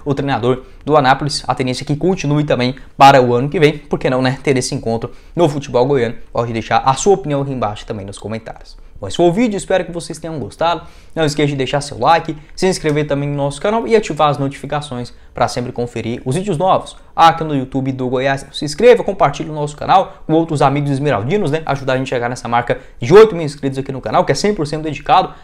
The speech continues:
ao maior do Centro-Oeste. Também tem o nosso Instagram, arroba Goiás News mil novecentos e quarenta e três. Vou deixar o link na descrição. Tem um canal de cortes e o apoiador aqui também do canal. Quem falou com vocês foi o Guilherme e nos vemos na próxima oportunidade,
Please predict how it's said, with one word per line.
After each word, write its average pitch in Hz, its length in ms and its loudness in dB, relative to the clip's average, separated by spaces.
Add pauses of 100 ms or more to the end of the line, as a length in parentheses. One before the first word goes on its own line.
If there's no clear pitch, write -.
(100)
ao 156 180 8
maior 127 300 4
do 117 80 -4
Centro-Oeste. 135 640 -4
Também 170 220 0
tem 175 140 -4
o 170 60 -2
nosso 160 220 -2
Instagram, 170 460 0 (100)
arroba 147 360 2
Goiás 139 360 2
News 147 220 -2 (220)
mil 147 120 2
novecentos 123 400 -4
e 123 60 -6
quarenta 110 300 -4
e 98 40 -12
três. 185 380 0
Vou 151 100 4
deixar 127 280 2
o 117 40 -2
link 117 200 -8
na 110 100 -10
descrição. - 540 -2 (240)
Tem 196 100 6
um 180 80 4
canal 156 220 2
de 180 100 -2
cortes 233 340 4
e - 40 -8
o 226 100 2
apoiador 160 460 0
aqui 151 180 -4
também 139 220 -4
do 147 80 -6
canal. 143 340 -4 (220)
Quem 208 140 4
falou 185 180 4
com 190 80 -2
vocês 170 320 0
foi 156 140 0
o 156 40 0
Guilherme 131 420 0 (280)
e 139 80 0
nos 117 120 0
vemos 113 200 -4
na 104 80 -6
próxima 110 560 -6
oportunidade, 160 840 -4